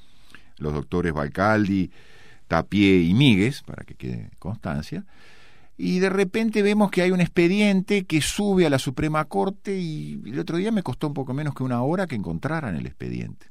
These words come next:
Un, un, más de un día me encon-, me costó porque fui el primer día, no estaba, al segundo día no aparecía tampoco, después de, de un rato de búsqueda apareció. Cuando uno observa que, o cuando uno sospecha,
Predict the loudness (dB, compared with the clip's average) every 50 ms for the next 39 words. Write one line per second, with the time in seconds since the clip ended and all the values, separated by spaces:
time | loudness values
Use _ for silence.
0 | -16 -12 -10 -10 -10 -8 -8 -8 -8 -8 -10 -6 -2 2 2 2 2 2 2 2
1 | 2 4 4 2 0 -2 -4 -6 -6 -6 -6 -6 -6 -8 -6 -6 -6 -6 -4 -4
2 | -4 -2 -4 -4 -2 -2 -2 -2 -2 -4 -2 -2 -2 -2 -2 -4 -6 -4 -2 0
3 | 2 2 2 2 0 -4 -12 -16 -12 -4 0 0 2 2 2 2 4 4 4 4
4 | 4 4 2 2 0 2 0 0 0 0 0 -2 0 0 0 0 0 0 2 2
5 | 2 2 2 0 0 0 0 0 0 0 0 0 0 0 0 0 0 0 0 0
6 | 0 0 0 0 0 0 0 0 -2 -2 0 0 -2 0 -2 -2 -4 -4 -6 -6
7 | -8 -10 -12 -12 -14 -18 -18 -18 -18 -18 -18 -20 -18 -20 -18 -16 -16 -16 -16 -16
8 | -18 -18 -6 0 4 4 6 6 6 6 6 6 6 6 8 8 8 8 6 2
9 | -4 -8 -14 -18 -18 -10 -2 2 4 6 8 8 8 8 8 6 6 6 6 6
10 | 6 6 6 4 2 0 -2 -8 -14 -16 -20 -20 -20 -20 -20 -18 -16 -16 -14 -14
11 | -12 -10 -10 -4 -2 0 2 2 2 0 0 0 -2 -4 -2 2 2 2 4 2
12 | -2 -8 -8